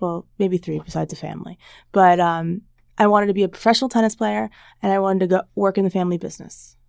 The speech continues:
And I knew when tennis was over that that's what I was gonna do. And I love it.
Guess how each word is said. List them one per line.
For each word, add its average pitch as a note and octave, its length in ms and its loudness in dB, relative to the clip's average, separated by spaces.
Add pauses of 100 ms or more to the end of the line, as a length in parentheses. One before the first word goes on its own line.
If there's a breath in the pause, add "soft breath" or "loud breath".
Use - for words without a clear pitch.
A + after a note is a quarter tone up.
(300)
And F3+ 500 -2
I F#3+ 140 0
knew G3+ 200 2
when G3 120 2
tennis F#3 300 -2
was C#4 120 -4
over G3+ 420 2 (640)
that F#3 560 4 (480)
that's F#3 260 -2
what G#3 80 2
I G#3 80 6
was G#3 80 2
gonna A#3+ 180 0
do. B3+ 220 0 (600)
And F#3+ 440 -2 (240)
I A3+ 120 4
love G3 200 4
it. - 160 -6